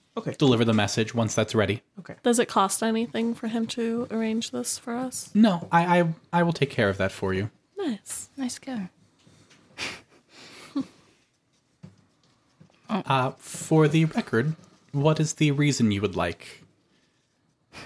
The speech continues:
Speaker 2: to set up a meeting, as I'm sure Zaria will want to know.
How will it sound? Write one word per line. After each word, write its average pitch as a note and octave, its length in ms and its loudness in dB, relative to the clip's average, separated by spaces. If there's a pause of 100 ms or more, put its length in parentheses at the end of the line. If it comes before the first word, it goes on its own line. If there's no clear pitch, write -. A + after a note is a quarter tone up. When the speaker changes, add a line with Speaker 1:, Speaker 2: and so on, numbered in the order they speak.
(500)
Speaker 2:
to A2 200 2
set - 180 -2
up G2 100 -4
a G2 60 -6
meeting, G2 380 -6 (1160)
as A2+ 280 -2
I'm A#2 180 0
sure G#2+ 200 2
Zaria G2+ 340 0
will G#2 140 0
want G2+ 220 -2
to A#2 60 0
know. G#2+ 240 0